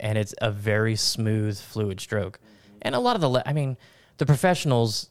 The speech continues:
they, they hone their skills. They, all of them except for Zalatoris on four footers, have a really <laughs> smooth, fluid putting stroke. Um, so it's, it's not like a big shocker that a left hand low from an amateur is,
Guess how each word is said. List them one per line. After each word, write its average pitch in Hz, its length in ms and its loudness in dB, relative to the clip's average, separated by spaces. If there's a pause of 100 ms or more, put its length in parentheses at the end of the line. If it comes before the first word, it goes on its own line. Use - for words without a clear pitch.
they, 127 340 -4
they 123 200 2
hone 113 280 2
their 98 100 -2
skills. 92 400 -6
They, 120 160 0 (380)
all 160 220 2
of 127 80 2
them 117 200 2
except 107 300 -4
for 107 100 -4
Zalatoris 95 560 -4
on 92 120 -6
four 95 200 -8
footers, 92 280 -8 (360)
have 113 220 0
a 120 120 4
really 113 640 6 (100)
<laughs> - 100 -20
smooth, 113 640 4
fluid 104 460 -2
putting 92 220 -2
stroke. - 300 -14 (560)
Um, 95 380 -6 (320)
so 110 420 2 (580)
it's, 113 220 -4 (300)
it's 113 120 -6
not 135 100 0
like 131 140 0
a 123 40 2
big 101 240 -2
shocker 98 460 0
that 92 220 -4 (160)
a 98 140 -6
left 95 240 -4
hand 95 220 -6
low 92 180 -4
from 98 220 -6
an 87 100 -8
amateur 92 400 -6
is, 87 240 -6